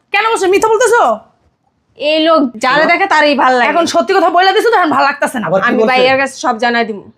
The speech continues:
Speaker 3: আবার কি বলছে জানো?
Speaker 1: এই, কথা কম বলবি। কি জানাবি? এই, তোর ভাইয়ের কি জানাবি?
Speaker 2: এই যে আপনি যে এই লোকের সাথে ফষ্টি নষ্টি করেন আমাদের বাসায় না,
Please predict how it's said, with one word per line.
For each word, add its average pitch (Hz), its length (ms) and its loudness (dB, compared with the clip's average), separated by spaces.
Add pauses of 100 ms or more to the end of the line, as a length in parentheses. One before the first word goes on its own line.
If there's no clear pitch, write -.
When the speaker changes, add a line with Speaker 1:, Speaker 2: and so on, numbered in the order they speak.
(260)
Speaker 3:
আবার 143 240 -6
কি 185 140 -6
বলছে 160 240 -2
জানো? 160 160 2 (320)
Speaker 1:
এই, 220 80 0 (220)
কথা 247 200 -8
কম 262 180 -2
বলবি। 226 240 -6
কি 320 60 -2 (100)
জানাবি? 302 280 0
এই, 277 80 2
তোর 269 120 -2
ভাইয়ের 269 180 2
কি 302 100 0
জানাবি? 302 280 2
Speaker 2:
এই 226 80 2
যে 254 120 0
আপনি 277 140 -6 (100)
যে 262 40 -2 (140)
এই 262 120 4
লোকের 269 300 -2
সাথে 262 240 -8
ফষ্টি 262 320 -4
নষ্টি 254 260 -6
করেন 240 240 0
আমাদের 233 320 0
বাসায় 240 380 -2
না, 285 60 -6